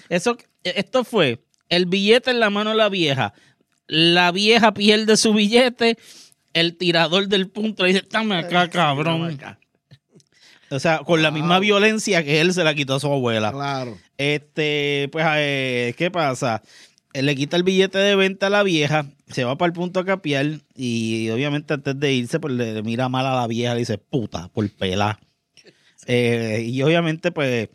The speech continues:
Speaker 1: la vieja será muy pela, pero tiene celular.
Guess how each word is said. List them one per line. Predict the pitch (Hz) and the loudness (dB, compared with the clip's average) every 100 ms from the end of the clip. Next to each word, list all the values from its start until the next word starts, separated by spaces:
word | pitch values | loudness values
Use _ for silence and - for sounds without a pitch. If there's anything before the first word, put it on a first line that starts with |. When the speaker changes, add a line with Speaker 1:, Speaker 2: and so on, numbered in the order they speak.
| _ - _ - | _ -20 _ -6
Speaker 1:
la | 151 151 | -2 -2
vieja | 139 147 175 | -2 0 0
será | 190 175 170 | 2 2 2
muy | 170 | -2
pela, | 165 127 151 214 | -2 0 2 2
pero | 165 123 | 2 0
tiene | 131 135 | 0 0
celular. | 143 113 113 | 0 2 2